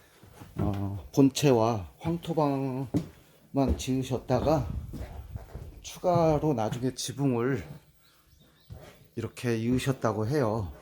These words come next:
오늘 매물 소개 마무리하겠습니다. 토지 육백삼십 평, 건물 삼십 평에 황토방이 있는,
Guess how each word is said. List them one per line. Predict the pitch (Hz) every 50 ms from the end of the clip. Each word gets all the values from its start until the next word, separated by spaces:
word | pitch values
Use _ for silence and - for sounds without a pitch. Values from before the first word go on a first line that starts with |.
| - - - - - - - - - - - - - - - - - - - - - - - - - - - - -
오늘 | 113 127 139 143 147 147
매물 | 123 143 139 147 147 135
소개 | 139 - 151 131 151 151 151 147
마무리하겠습니다. | 139 131 120 127 127 127 131 127 127 127 135 131 135 127 - - 113 107 101 98 - 85 - - - - -
토지 | - - 156 151 - 147 143 135 123
육백삼십 | 107 98 - - - - 127 117 - - - 139 135 143 143 - - - - -
평, | - 117 98 90 90 - - - - - - - 240 247 233 - - - - -
건물 | - 117 107 113 117 117 117 117 117 117 117
삼십 | 117 - 139 143 139 135 - - -
평에 | - - 107 101 113 127 139 143 139 135
황토방이 | 120 - 151 151 143 - - 135 131 127 120 120 113 104
있는, | 101 98 101 110 127 131 117